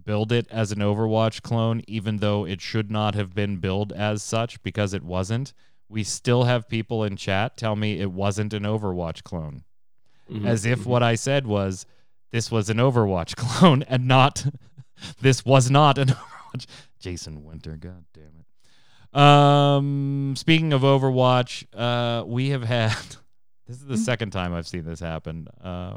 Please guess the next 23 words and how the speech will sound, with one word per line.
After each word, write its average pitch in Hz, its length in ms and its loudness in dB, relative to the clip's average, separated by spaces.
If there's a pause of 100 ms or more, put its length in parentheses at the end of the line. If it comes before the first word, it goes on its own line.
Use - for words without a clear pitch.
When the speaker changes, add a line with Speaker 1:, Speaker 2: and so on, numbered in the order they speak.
Speaker 1:
we 107 160 -6
have 117 100 -4
had 123 260 0
a, 107 360 0
uh, 98 320 -4
a 92 40 -8
team, 143 400 -2
the 113 100 -4
Los 120 280 0
Ange-, 120 340 -4 (340)
Los 123 200 -2
Angeles 131 460 0
Valiant, 113 540 -2 (760)
drop 135 520 0
its 127 220 -4
entire 143 920 -2
roster 113 800 0
ahead 101 320 -4
of 101 160 -4
the 101 80 -6
season 98 480 -6
here, 85 500 -10 (920)
citing 113 1000 -2